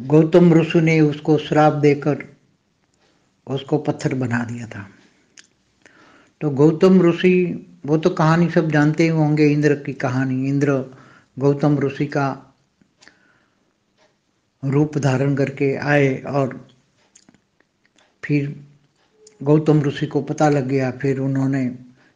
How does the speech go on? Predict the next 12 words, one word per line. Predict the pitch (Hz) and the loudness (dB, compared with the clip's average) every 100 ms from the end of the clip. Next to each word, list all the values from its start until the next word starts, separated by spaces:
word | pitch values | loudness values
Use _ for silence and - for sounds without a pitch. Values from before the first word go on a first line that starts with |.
| - | -10
इंद्र | 135 151 156 | -2 0 2
को | 170 | 0
भी | 143 147 | 0 -2
श्राप | - 139 131 | -2 -4 -2
दिया | 131 131 123 | -4 -4 -4
और | 123 123 - - _ _ _ | -6 -8 -12 -20 _ _ _
अपनी | - - 139 | -16 -8 -8
पत्नी | 139 127 135 | -8 -10 -8
को | 135 135 | -6 -6
भी | 131 | -6
श्राप | 123 131 127 | -8 -12 -12
दिया। | 120 120 113 | -12 -12 -14